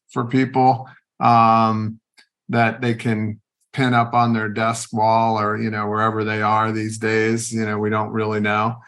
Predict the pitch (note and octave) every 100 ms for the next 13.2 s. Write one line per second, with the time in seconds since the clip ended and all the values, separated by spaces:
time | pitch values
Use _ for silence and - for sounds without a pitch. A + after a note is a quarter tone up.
0 | - - - B2 A#2+ A#2+ A#2+ A#2 B2 A#2+
1 | A#2+ C#3 D3+ C#3 C3+ - D#3 C#3 A#2+ C#3+
2 | C3+ C3 B2 A#2+ C3 B2+ C3 B2 A#2+ A#2+
3 | A#2 A2+ A2+ A#2 A2+ B2 A#2 A#2 A#2 A#2
4 | A2 A2 A2 A#2 A#2 A2+ G#2 A2+ A2+ A#2
5 | A2+ A#2 A#2 A2+ A2+ A2+ A2 A2+ A2+ A2
6 | G#2+ G#2+ - _ _ _ - A#2 A2+ A2+
7 | A2 A2 A2 A2+ A2 G#2+ G#2 F#2+ F#2+ _
8 | _ _ _ _ - A2+ G#2+ - A2 G#2+
9 | - A2 - A#2+ A#2+ A#2 A2 A2+ A#2 A#2
10 | A2+ G#2 A2 A2 G#2+ G#2 - _ - A2+
11 | G#2+ G#2+ G#2 G#2+ G#2+ A#2 A2+ - A2 A2
12 | G#2 G2+ _ _ _ - A#2+ A#2 A2+ A2+
13 | A2+ A2+